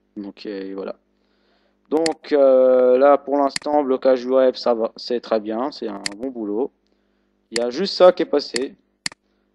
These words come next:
Donc là, ce que je, pro-, ce que je vais vous proposer, je vais l'envoyer à,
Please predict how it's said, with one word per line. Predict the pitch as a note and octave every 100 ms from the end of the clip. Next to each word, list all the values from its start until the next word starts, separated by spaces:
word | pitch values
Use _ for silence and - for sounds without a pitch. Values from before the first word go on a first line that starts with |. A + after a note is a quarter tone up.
| -
Donc | A#2 -
là, | C3+ C3+ -
ce |
que | -
je, | B2 B2+ B2+
pro-, | - C#3 -
ce | -
que | -
je | C#3
vais | D#3+
vous | E3+
proposer, | D#3+ D3+ D#3 C#3+ D#3+
je | D3
vais | C3 B2+
l'envoyer | C3+ C#3 C#3 C#3
à, | C3+ B2 A#2 A2+ A2